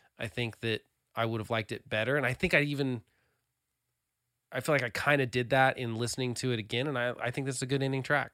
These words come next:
I think that he, I, I think he starts the album worse than he ends it. Um, you know, like, the first two tracks are kinda like, I don't really understand what's going on, but, like, he ends it with a, like, with,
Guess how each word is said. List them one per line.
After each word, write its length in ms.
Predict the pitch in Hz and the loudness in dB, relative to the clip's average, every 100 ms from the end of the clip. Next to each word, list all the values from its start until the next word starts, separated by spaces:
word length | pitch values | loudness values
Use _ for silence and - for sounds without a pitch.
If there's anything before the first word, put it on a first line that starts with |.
| - | -10
I 60 | 107 | -8
think 180 | 117 107 - | -6 -8 -8
that 260 | 117 113 - | -8 -8 -8
he, 420 | 113 113 107 - _ _ _ _ _ _ _ _ _ _ - | -8 -6 -6 -10 _ _ _ _ _ _ _ _ _ _ 0
I, 420 | 135 147 165 160 - | 6 6 6 2 -2
I 120 | 147 | 0
think 140 | 160 180 | 0 0
he 60 | |
starts 440 | 165 - 160 165 - | 0 4 6 6 2
the 120 | - | 0
album 460 | 135 139 139 131 127 | 4 4 4 0 0
worse 260 | 131 127 | -2 -2
than 140 | 127 117 | -4 -2
he 80 | |
ends 160 | 110 98 | -2 -4
it. 120 | - _ _ _ _ _ _ _ _ _ _ _ _ _ 123 | -10 _ _ _ _ _ _ _ _ _ _ _ _ _ -2
Um, 540 | 113 98 - - - _ _ _ _ _ _ _ _ _ _ _ _ | -2 -2 -6 -12 -18 _ _ _ _ _ _ _ _ _ _ _ _
you 140 | 156 147 | 2 2
know, 220 | 110 110 - | 2 -4 -4
like, 140 | 139 139 | -2 0
the 80 | |
first 220 | 143 165 - | 0 0 0
two 80 | |
tracks 280 | 156 151 135 | 2 4 4
are 60 | 127 | 0
kinda 160 | 147 | 2
like, 180 | 135 127 | 2 0
I 140 | 127 156 | -2 -2
don't 320 | 131 139 135 | -2 -6 -2
really 220 | 139 143 | 0 0
understand 240 | 135 135 | 0 -2
what's 120 | 135 - | -4 -2
going 220 | 135 123 | -2 2
on, 240 | 131 147 | 2 2
but, 140 | 143 117 | 2 -4
like, 180 | 120 | -6
he 140 | - - - | -8 -12 2
ends 360 | 185 233 165 117 | 4 6 4 2
it 280 | 107 104 - _ _ - | 0 -4 -12 _ _ -4
with 160 | 131 | -2
a, 80 | 120 | 0
like, 320 | 139 123 - - _ | 0 0 -2 -14 _
with, 500 | - 143 - 143 139 | -4 -4 -6 -14 -16